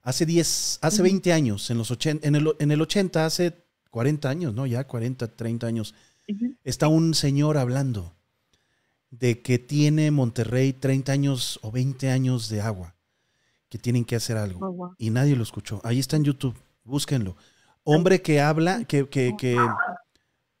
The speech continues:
Speaker 1: eh, predice sequía en Monterrey, y se van a dar cuenta que no nada más está él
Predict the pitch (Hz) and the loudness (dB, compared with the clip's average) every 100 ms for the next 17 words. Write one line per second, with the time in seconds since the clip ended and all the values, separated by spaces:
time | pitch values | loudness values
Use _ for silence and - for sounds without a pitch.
0 | _ - - 120 139 139 151 170 - 175 | _ -6 -4 -2 2 4 4 2 4 2
1 | 180 - 135 127 151 151 151 135 127 123 | 0 -4 -4 -2 0 0 2 -2 -2 -2
2 | 139 143 - 143 175 202 190 - 175 170 | -2 -2 0 0 0 -2 -4 0 2 2
3 | 151 175 214 _ _ _ _ _ _ _ | 0 -2 -4 _ _ _ _ _ _ _
4 | 143 151 180 180 185 160 - 147 151 190 | 0 2 4 4 4 0 0 2 2 2